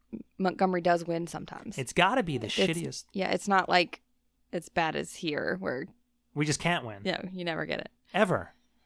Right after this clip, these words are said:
Speaker 2: It's, it's, you'd think we'd win by accident.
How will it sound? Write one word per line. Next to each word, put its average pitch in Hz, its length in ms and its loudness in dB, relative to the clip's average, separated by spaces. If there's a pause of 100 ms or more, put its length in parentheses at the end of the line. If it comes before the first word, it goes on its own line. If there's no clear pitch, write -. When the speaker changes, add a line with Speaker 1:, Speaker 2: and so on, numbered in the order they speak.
(600)
Speaker 2:
It's, 143 300 0
it's, - 320 2 (680)
you'd 208 220 -4
think 277 220 2
we'd 220 120 4
win 180 220 4
by 143 240 4
accident. 135 560 0